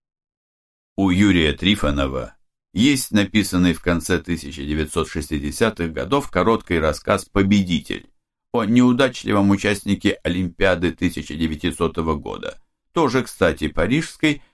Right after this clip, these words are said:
французском старике, пережившем свое время. Он говорит,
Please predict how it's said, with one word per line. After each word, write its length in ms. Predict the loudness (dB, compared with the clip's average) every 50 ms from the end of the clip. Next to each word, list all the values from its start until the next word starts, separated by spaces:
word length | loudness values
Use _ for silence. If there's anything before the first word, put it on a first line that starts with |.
| _ _ _ _
французском 680 | -2 -2 0 0 0 2 2 2 2 2 0 -2 -2 -2
старике, 520 | -2 -2 -2 0 0 0 0 0 0 0
пережившем 760 | 2 0 0 2 2 0 0 0 0 0 0 -2 -2 -2 -2
свое 340 | -2 -2 0 0 2 2 0
время. 480 | 0 -2 -2 0 0 0 0 0 -4 -8 _ _ _ _ _ _ _ _ _ _ _ _ _ _ _ _ _ _ _ _ _ _ _ _ _ _ _ _ _ _
Он 260 | -2 0 0 2 2
говорит, 680 | 2 4 4 4 4 4 6 4 4 4 0 _ _ _